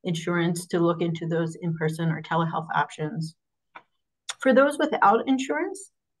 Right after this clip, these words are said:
there are several options that I wanted to make sure folks know about.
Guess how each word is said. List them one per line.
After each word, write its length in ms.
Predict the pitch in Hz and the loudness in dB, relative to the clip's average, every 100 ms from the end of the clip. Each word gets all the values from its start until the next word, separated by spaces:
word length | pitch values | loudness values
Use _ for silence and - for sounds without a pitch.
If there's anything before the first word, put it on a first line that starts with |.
| - | 0
there 420 | 208 214 214 - - | 4 6 4 2 2
are 240 | 247 294 | 4 2
several 340 | 294 254 262 254 | 0 -4 -2 0
options 560 | 196 220 277 330 339 | 0 -2 -6 -8 -6
that 160 | 339 190 - - _ _ _ - | -4 -4 -6 -20 _ _ _ -6
I 80 | 185 | -2
wanted 280 | 202 202 180 | 0 0 0
to 100 | 202 | 0
make 180 | 190 170 | -2 -2
sure 180 | 190 | -2
folks 360 | 185 185 180 - | 0 -2 -2 -4
know 180 | 185 185 | -4 -2
about. 300 | 208 240 | 0 0